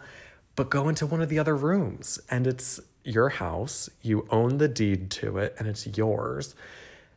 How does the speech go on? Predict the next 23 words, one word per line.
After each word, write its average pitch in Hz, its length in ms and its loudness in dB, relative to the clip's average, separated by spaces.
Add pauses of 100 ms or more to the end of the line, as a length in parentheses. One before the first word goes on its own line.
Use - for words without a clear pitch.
And 120 160 -2
something 151 320 0
about 117 240 -2
that 98 260 -4
felt, - 300 -8 (200)
um, 95 500 -8 (1600)
to 117 100 0
hit 98 380 0 (220)
the 110 100 0
nail 95 260 0
on 92 120 -2
the 95 80 -4
head 92 240 -4
for - 300 -4
me. - 220 -2
And 110 180 -2
I've 104 180 0
never 98 200 0
thought 98 260 -4
of 98 100 -2
it 113 120 -2
that 120 200 0
way. 117 380 -2